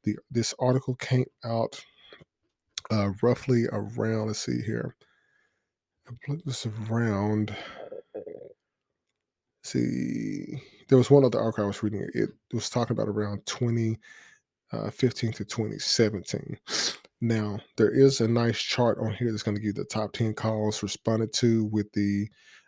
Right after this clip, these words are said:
uh, drone and first responder, a drone as a first responder, which they initialized it, um, abbreviated as D F R. And it looks at the total calls, average response time. It looks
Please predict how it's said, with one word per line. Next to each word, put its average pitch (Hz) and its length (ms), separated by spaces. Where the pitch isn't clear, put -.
uh, 104 160
drone 107 400
and 98 100
first 110 340
responder, 113 640
a 107 60
drone 110 360
as 110 180
a 123 40
first 123 280
responder, 120 520
which 101 260
they 101 80
initialized 101 720
it, 98 140
um, 90 360
abbreviated 107 600
as 95 280
D 107 280
F 98 220
R. 113 360
And 104 280
it 95 120
looks - 260
at 101 100
the 92 100
total 110 340
calls, 104 480
average 101 320
response 104 560
time. 98 560
It 95 140
looks 98 300